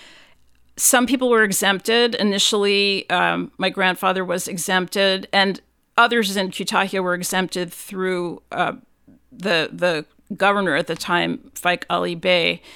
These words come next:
The, the Armenians of Kütahya had been witnessing the deportation of Armenians from the Western Anatolian provinces because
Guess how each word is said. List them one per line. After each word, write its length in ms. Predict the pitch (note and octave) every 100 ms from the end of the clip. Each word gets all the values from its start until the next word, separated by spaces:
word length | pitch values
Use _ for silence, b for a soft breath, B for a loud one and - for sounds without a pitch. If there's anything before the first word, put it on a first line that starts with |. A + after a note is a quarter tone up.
| B B B _ -
The, 420 | G3+ A#3 A3+ - -
the 120 | A#3
Armenians 420 | B3 B3+ E4 D#4+
of 80 | B3
Kütahya 560 | - G#3+ B3 A3 G#3+ F#3
had 160 | G3
been 300 | F3 F3+ F#3
witnessing 800 | F#3 B3+ A#3 F#3 - D#3+ - D3+ F#3+ b b b
the 80 | -
deportation 1040 | F#3+ G#3 G#3+ G3+ A3 F#3+ F#3 A3 A3 A3 -
of 240 | - F3+ E3
Armenians 760 | F#3 F3+ F3+ F#3 F#3+ F#3+ F3+
from 520 | - G3 F3 E3+ E3 -
the 100 | F3+
Western 440 | F3+ F3 F3 F#3 F3+
Anatolian 560 | F3 E3 E3+ F3+ F3
provinces 560 | E3 F3+ E3+ F3 - F3
because 420 | G3 - F#3 -